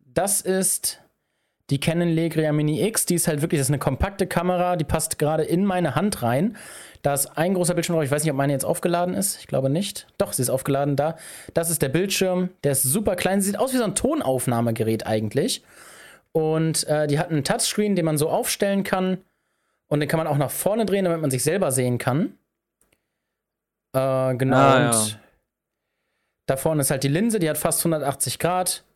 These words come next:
Speaker 1: Und hier die Mikrofone sind halt der Hammer. Die sind auch Stereo, also eigentlich so eine perfekte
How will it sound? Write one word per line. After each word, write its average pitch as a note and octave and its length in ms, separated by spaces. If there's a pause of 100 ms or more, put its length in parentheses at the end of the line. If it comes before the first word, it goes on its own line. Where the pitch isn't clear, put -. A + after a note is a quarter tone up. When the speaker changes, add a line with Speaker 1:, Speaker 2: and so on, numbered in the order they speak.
(140)
Speaker 1:
Und C3+ 160
hier C#3+ 180
die C3+ 100
Mikrofone C#3 560
sind B2 160
halt A#2 180
der G#2 100
Hammer. B2+ 220
Die A#2+ 80
sind A#2+ 220
auch A#2+ 340
Stereo, D3+ 640
also B2 460 (720)
eigentlich E3+ 420
so D#3 80
eine D3+ 120
perfekte F3+ 880